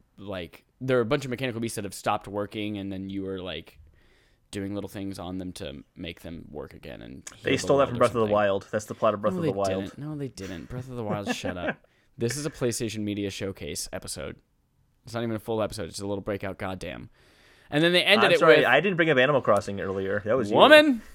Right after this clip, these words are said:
Speaker 2: <laughs>
Speaker 1: Spelunky two on P S four was the last game they showed off.
Speaker 2: Yes.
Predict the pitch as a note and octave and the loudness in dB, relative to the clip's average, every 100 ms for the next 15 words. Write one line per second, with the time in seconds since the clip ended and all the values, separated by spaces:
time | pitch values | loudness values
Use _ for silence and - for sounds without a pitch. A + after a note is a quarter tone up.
0 | - - - - - G#3+ D#4+ - C#4 - | -20 -20 -20 -14 -4 -2 -2 0 -4 -4
1 | B3+ - B3+ - - D#3 F3 C4+ C4 A#3 | -10 -8 -4 -4 2 6 8 8 8 4
2 | A3 E3+ A#2 A#2+ B2+ F3 E3 - D#3 C3 | 6 8 6 2 2 2 2 2 2 2
3 | C3 B2+ A#2+ B2+ A2+ G#2+ G#2 A2+ B2+ G2+ | 2 0 0 -2 -2 -2 4 6 6 4
4 | G2+ - - - - | 0 -10 -14 -14 -18